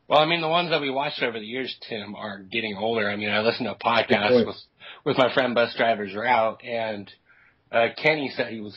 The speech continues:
Speaker 1: turning thirty-one, so, I mean, he's probably, unfortunately, I hope, I hope they give him one more shot, but he, I think he's unfortunately moved on from this and just doing what he's doing.
Speaker 2: I don't know. I mean, it,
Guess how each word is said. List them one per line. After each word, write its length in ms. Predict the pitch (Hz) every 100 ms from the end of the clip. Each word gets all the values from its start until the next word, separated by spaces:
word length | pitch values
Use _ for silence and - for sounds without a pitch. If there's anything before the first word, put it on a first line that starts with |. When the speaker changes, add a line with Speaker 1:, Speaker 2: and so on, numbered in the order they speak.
| -
Speaker 1:
turning 300 | - 117 107 101
thirty-one, 680 | 120 110 104 98 104 113 135 -
so, 60 |
I 160 | 113 110
mean, 320 | 107 110 107
he's 240 | 123 139 -
probably, 800 | - 113 107 95 104 104 101 98 - -
unfortunately, 880 | 117 117 - - 135 135 - 117 110
I 100 | 117
hope, 140 | 143 147
I 100 | 143
hope 160 | 190
they 80 | 151
give 120 | 143
him 140 | 131 120
one 140 | 139
more 160 | 147 151
shot, 320 | - 113 98 _ - - - -
but 180 | 120 120
he, 120 | 143
I 140 | 127 -
think 180 | 143
he's 180 | 147 123
unfortunately 480 | 117 - 120 - 117
moved 240 | 110 101
on 240 | 107 110 104
from 160 | 117
this 180 | 101 101
and 100 | 107
just 380 | 101 104 - -
doing 220 | 117 107
what 180 | 104 95
he's 280 | 98 113 101
doing. 340 | - 95 - - _ - - - - _ _ -
Speaker 2:
I 140 | 123 180
don't 100 | 269
know. 280 | 277 220 -
I 80 |
mean, 340 | 117 120 - - - _
it, 240 | 90 -